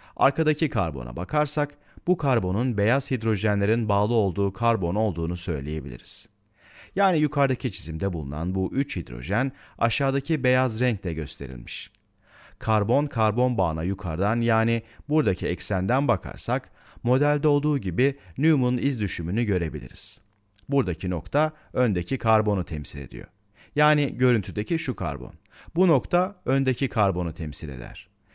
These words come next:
Ve öndeki karbonda bildiğiniz gibi yeşil hidrojenlere bağlı. Yani çizimdeki bu üç hidrojen yeşil renkle gösterilir. Öndeki karbon, arkadaki karbonun önünü kestiğinden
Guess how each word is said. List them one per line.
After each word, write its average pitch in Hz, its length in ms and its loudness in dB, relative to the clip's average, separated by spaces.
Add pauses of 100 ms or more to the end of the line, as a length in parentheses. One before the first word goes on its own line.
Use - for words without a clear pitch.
(160)
Ve 107 240 4
öndeki 98 480 0
karbonda 113 600 2 (240)
bildiğiniz 117 500 2
gibi 127 200 0
yeşil 131 440 2
hidrojenlere 131 760 0
bağlı. 78 340 -2 (640)
Yani 147 320 4
çizimdeki 139 720 0
bu 135 220 2
üç 170 240 0
hidrojen 104 540 0 (240)
yeşil 117 420 0
renkle 107 340 0
gösterilir. 71 720 -10 (400)
Öndeki 147 440 4
karbon, 95 500 2
arkadaki 117 500 0
karbonun 107 480 2
önünü 104 260 0
kestiğinden 87 800 -4